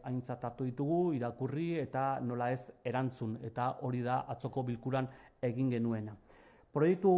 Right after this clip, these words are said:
horren helburua, denok, eh, dakizuen bezala, Mutrikuk lurraldeko gainerako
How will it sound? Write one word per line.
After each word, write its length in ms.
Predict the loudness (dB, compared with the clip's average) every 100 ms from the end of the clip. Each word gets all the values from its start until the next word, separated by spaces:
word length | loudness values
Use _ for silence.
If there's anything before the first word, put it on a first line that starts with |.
| 8 4 4
horren 600 | 4 6 6 4 2 -2 -2
helburua, 540 | 0 2 2 4 4 2 -6 -20 -14
denok, 460 | -6 -4 -4 -4
eh, 160 | -4 -4
dakizuen 600 | -4 -6 -4 -2 -2 -2
bezala, 340 | -2 0 0
Mutrikuk 640 | 0 0 0 0 0 0 0
lurraldeko 760 | 0 2 0 -2 0 0 0 -2
gainerako 480 | -2 -2 -2 -2